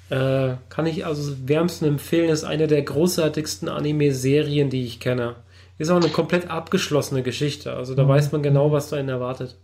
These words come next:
Speaker 2: Ah ja, nee, also habe ich schon mitbekommen, dass, dass es das gibt und dass es also von vielen, äh, sehr, sehr hoch gelobt wird.
Speaker 1: Ja, hat eine
Speaker 2: Mhm.
Speaker 1: große Fangemeinde.
Speaker 2: Mhm, ja. Äh, aber ich, wie gesagt, habe es noch nicht gesehen. Ich habe es auch noch nicht irgendwo im, im Streaming-Dienst gesehen,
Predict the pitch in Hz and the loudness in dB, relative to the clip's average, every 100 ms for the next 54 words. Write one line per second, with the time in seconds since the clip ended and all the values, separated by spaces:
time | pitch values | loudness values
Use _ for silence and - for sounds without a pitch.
0 | _ _ _ - 160 160 139 - - 147 | _ _ _ -4 0 4 2 0 0 4
1 | 170 139 156 156 165 165 185 185 - 165 | 4 4 2 4 4 4 2 0 2 4
2 | 165 147 - - 156 156 147 135 196 190 | 4 2 -2 -2 0 2 0 0 -2 0
3 | 160 147 131 139 143 135 151 139 - - | 2 2 0 0 2 2 2 0 -2 -20
4 | - - - 139 156 160 156 160 185 147 | -20 -8 -4 0 2 2 0 -2 -2 0
5 | 143 151 147 139 147 - 147 175 180 175 | 4 4 4 2 0 0 0 2 0 0
6 | - - 147 151 156 156 165 143 151 156 | -2 -8 -4 -4 -6 -6 -2 2 4 4
7 | 151 123 - 131 135 120 117 117 117 113 | 4 0 -2 -2 -2 -4 -6 -6 -6 -8
8 | - _ _ _ _ 147 143 147 135 - | -14 _ _ _ _ 2 2 2 -2 0
9 | 127 - - - - - - _ _ _ | 0 0 -8 -20 -20 -20 -20 _ _ _
10 | _ _ _ _ _ - - 143 147 156 | _ _ _ _ _ -14 -4 2 4 4
11 | 156 175 156 160 160 160 165 170 165 - | 2 0 2 4 4 4 4 2 0 -2
12 | 147 - 156 139 143 160 151 170 170 170 | -2 2 2 4 4 4 4 2 2 4
13 | 165 180 226 165 170 156 160 165 190 151 | 4 4 4 2 2 2 0 0 -8 -10
14 | - 160 170 151 139 135 - 143 127 131 | -2 2 4 2 0 -2 -2 -4 0 0
15 | 127 | 0